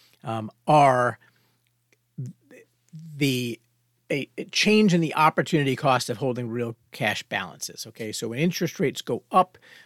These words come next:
money velocity tends to go up. When the interest rates go down, money velocity tends to go down.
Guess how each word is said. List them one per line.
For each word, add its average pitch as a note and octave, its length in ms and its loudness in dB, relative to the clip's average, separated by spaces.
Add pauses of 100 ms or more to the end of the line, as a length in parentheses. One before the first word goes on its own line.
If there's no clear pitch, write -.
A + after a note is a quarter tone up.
(120)
money C3+ 260 -4
velocity B2 540 0
tends A#2+ 280 -6
to - 60 -10
go B2+ 180 -2
up. A#2 100 -8
When A#2 140 -10
the C3 160 -6
interest D3+ 400 -8
rates B2 160 -4
go A#2+ 160 -6
down, E3+ 400 0
money B2 220 -6
velocity B2+ 520 -2
tends A2+ 260 -10
to - 80 -18
go G#2+ 140 -10
down. F#2+ 400 -12